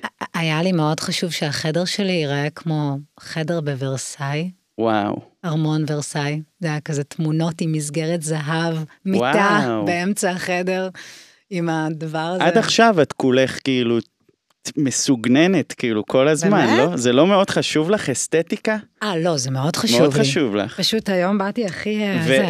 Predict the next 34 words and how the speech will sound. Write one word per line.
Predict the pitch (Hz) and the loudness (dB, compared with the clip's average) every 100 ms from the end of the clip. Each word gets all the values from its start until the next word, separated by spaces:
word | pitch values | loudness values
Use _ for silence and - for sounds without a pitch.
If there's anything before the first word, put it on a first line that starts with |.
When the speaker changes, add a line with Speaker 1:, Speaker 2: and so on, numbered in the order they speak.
| 151 | 0
Speaker 2:
וזה | 131 113 170 | 0 4 6
הסלש | 165 - 175 151 | 6 2 2 4
Speaker 1:
כן. | 165 | 4
Speaker 2:
שלך, | - 190 202 - | 4 4 4 2
כאילו, | 220 196 208 | 2 4 4
ועדיין | 135 131 120 147 160 | 4 4 4 4 4
זה | 151 | 2
נראה | 143 139 143 | 2 2 2
כמו, | 143 - 147 - | 0 0 -2 0
כאילו, | 156 135 135 127 123 135 _ _ - | 0 2 2 2 0 -4 _ _ -2
מיליון | 127 135 139 | 2 4 6
דולר | 135 156 123 | 6 6 4
ב-, | 107 107 | 4 2
Speaker 1:
מה | - 247 | 2 2
אתה | |
Speaker 2:
בעיניים | 120 117 117 127 143 | 4 4 4 4 4
Speaker 1:
אומר? | 143 | 4
Speaker 2:
שלי, | - 127 180 123 | 2 2 2 0
כן. | - 180 110 107 - _ | -2 -2 0 -4 -8 _
Speaker 1:
תודה | 156 151 202 | -8 -4 -4
לך. | 269 - 147 143 151 | -4 -4 -4 -6 -6
Speaker 2:
איך | 156 175 - | -4 -4 -2
ב-, | 208 | -2
איך | 233 - 196 - | 0 0 0 4
בעצם | 285 262 240 | 4 4 2
בוחרים | 170 147 160 190 165 | 4 2 2 2 0
בגדים? | 143 135 147 160 131 117 - - | 2 4 4 2 2 0 -6 -12
Speaker 1:
<laughs> | - - _ - - | -12 -12 _ -14 -2
אה, | 185 175 165 165 165 160 160 214 | 4 6 6 8 6 6 2 -2
בוא, | 156 277 392 175 156 160 | 2 4 4 2 0 0
בוא, | 180 | 0
בוא | 170 196 | 2 4
נלך | 254 302 269 | 4 4 4
ביחד. | 320 370 359 185 | 6 4 4 0